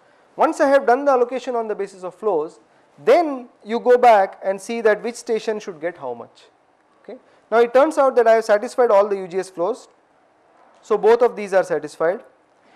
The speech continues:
It turns out that I have satisfied the R T P S flows and the N R T P S flows, right. So the best effort flow, my total demand is fifty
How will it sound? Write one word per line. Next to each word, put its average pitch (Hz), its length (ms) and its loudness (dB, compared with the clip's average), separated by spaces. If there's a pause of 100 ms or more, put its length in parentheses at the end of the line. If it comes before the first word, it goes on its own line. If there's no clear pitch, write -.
(160)
It 185 120 -10
turns 226 220 0
out 226 160 2
that 208 100 0
I 202 40 6
have 196 100 0
satisfied 202 560 -2 (160)
the 170 120 2
R 165 240 6
T 196 140 -10
P 190 200 -8
S 190 340 -10 (360)
flows 180 600 -6
and 202 240 0
the 196 60 0
N 170 100 -2
R 165 120 2
T 160 120 -10
P 147 140 -10
S 143 100 -10
flows, 117 420 -16
right. 202 220 -6 (460)
So 208 120 -6
the 190 100 -2
best 262 260 2
effort 247 280 0
flow, 226 200 0
my 208 160 0
total 202 320 -4
demand 190 320 -4
is 151 100 -16
fifty 226 460 -12